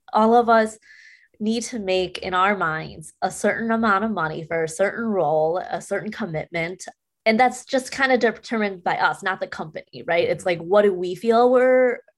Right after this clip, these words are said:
uh, is our value for this company, for this role? But once you meet that, once you hit that number, the,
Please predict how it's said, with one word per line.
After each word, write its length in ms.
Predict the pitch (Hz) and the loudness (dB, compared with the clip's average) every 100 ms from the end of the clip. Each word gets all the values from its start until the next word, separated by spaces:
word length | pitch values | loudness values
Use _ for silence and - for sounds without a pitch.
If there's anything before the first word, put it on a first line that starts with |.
| _ - | _ 0
uh, 220 | 202 180 | 2 2
is 140 | 208 233 | 0 2
our 160 | 233 | 2
value 680 | 220 202 233 240 269 285 285 277 - - - | 2 -2 -2 -4 -8 -8 -8 -12 -20 -20 -4
for 120 | 202 | 0
this 140 | 196 196 | 0 0
company, 380 | 254 233 233 | -2 0 -2
for 120 | 220 208 | -2 -4
this 220 | 190 - | -4 -2
role? 360 | 196 185 185 - - | 2 4 2 0 2
But 180 | 226 190 | 2 4
once 320 | 233 254 320 | 0 0 -4
you 160 | 349 247 | -4 -4
meet 300 | 180 185 - | -8 -12 -6
that, 320 | 277 302 320 208 | -4 -2 -2 0
once 240 | 247 247 | -2 -2
you 80 | 339 | -6
hit 300 | - 214 208 | -4 -8 -4
that 240 | 196 175 175 | -4 -4 -6
number, 560 | 151 160 214 277 302 - - - - _ _ _ _ - | -8 2 4 4 2 -6 -20 -20 -20 _ _ _ _ 0
the, 240 | 220 - | 2 2